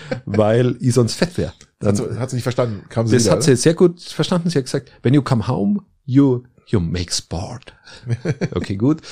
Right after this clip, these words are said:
Speaker 2: Dann, dann ist sie wiedergekommen, dann hat sie mal neben dem Bier noch Schnittchen. <laughs>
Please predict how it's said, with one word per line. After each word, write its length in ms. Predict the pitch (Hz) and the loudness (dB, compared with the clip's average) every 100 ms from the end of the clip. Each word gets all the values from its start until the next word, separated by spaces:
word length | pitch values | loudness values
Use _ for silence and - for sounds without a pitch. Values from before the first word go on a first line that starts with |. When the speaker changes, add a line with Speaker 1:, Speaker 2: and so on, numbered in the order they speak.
| - - | -14 -2
Speaker 2:
Dann, 380 | 107 95 87 _ | 0 0 -4 _
dann 160 | - 85 | -8 -8
ist 160 | - | -6
sie 120 | - 120 | -2 4
wiedergekommen, 440 | 185 160 - 202 | 4 2 0 2
dann 140 | 120 | 2
hat 120 | 143 - | 0 0
sie 80 | |
mal 160 | 135 113 | 2 4
neben 400 | 104 240 196 131 | 6 6 6 4
dem 200 | 110 104 | 4 0
Bier 280 | 120 139 170 - - - | 2 2 2 -6 -20 -4
noch 200 | 127 120 | 2 4
Schnittchen. 800 | 110 - 190 226 - - 262 110 - - - _ - - - | 4 4 4 4 -4 2 4 4 0 -12 -20 _ -8 -8 -10
<laughs> 80 | - | -4